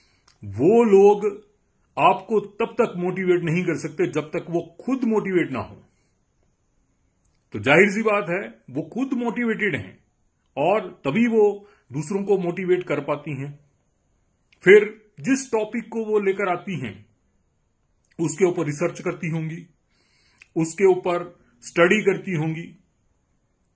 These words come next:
तभी जाकर वो आपको उसके लिए प्रिपेयर कर पाती हैं। लोग उनको सुनते हैं, तो उनकी बकवासबाजी होती तो को-, लोग एक दिन सुनते, दो दिन सुनते, लेकिन उनकी बातों में फैक्ट्स होते हैं, तभी लोग उनको सुनते हैं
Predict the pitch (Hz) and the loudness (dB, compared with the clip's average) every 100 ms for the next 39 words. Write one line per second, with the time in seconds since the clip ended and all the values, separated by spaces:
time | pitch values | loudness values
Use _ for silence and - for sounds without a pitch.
0 | _ - 147 214 226 185 359 190 185 175 | _ -2 0 2 2 2 0 -2 -8 -10
1 | _ - 127 139 151 - 180 185 - _ | _ -6 0 2 0 2 0 0 -4 _
2 | _ 156 143 185 170 180 202 - 156 147 | _ -10 -8 -2 0 0 -4 -2 0 6
3 | 196 233 214 190 160 143 147 101 92 _ | 8 8 6 -2 -2 -6 -6 -10 -12 _
4 | _ _ _ _ _ _ _ _ _ _ | _ _ _ _ _ _ _ _ _ _
5 | _ _ - 117 214 247 254 285 - 196 | _ _ -6 2 2 2 -2 -2 -2 -4
6 | 196 277 170 101 98 _ _ _ _ _ | -2 -2 -2 -4 -12 _ _ _ _ _
7 | _ _ - 156 196 247 175 175 160 202 | _ _ -6 -4 -2 -2 -2 0 0 0
8 | 202 214 214 202 202 226 233 226 185 165 | 0 -2 2 2 2 -2 -8 -8 -8 -8
9 | 151 170 202 190 190 180 202 190 175 208 | 0 4 6 6 4 0 -4 -4 -2 -2
10 | 147 160 190 208 170 160 - 202 _ _ | 0 0 0 -2 -4 -8 -8 -12 _ _
11 | 107 113 233 208 - 160 175 180 240 160 | -10 -8 -8 -10 -12 -10 -10 -6 -8 -6
12 | 104 113 180 226 233 - 220 - 202 185 | -8 -6 -6 -4 -6 -4 -6 -4 -4 -2
13 | 190 233 - 143 247 254 247 240 240 233 | -2 -4 -6 -4 -2 -2 -2 -4 -6 -6
14 | 220 208 208 196 202 | -6 -6 -6 -6 -10